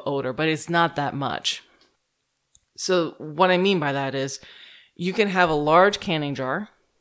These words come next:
place it, uh, fill it with Q-tip halves that you cut up in half, and you're placing three to five drops of actual target odor on the inner wall of that canning jar.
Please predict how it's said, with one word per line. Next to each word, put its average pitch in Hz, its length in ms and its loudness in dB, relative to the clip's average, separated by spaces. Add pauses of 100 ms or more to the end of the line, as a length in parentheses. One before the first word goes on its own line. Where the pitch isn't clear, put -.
(460)
place 175 480 -2
it, 180 240 2
uh, 151 100 0
fill 180 260 2
it 190 120 2
with 165 320 2
Q-tip - 380 -4
halves 131 300 -8
that 151 120 -4
you 139 40 -8
cut 147 220 -6
up 156 100 -6
in 175 60 -4
half, 143 460 -6 (500)
and 208 100 0
you're 202 80 4
placing 202 380 2
three 208 260 2
to 247 80 4
five 175 400 2
drops - 640 -4 (480)
of 151 160 -6
actual 160 400 2
target 156 400 -2
odor 147 240 -4
on 139 140 -4
the 139 180 -8
inner 180 240 2
wall 147 320 2
of 151 80 2
that 139 180 -2
canning 135 360 -6
jar. 135 400 -8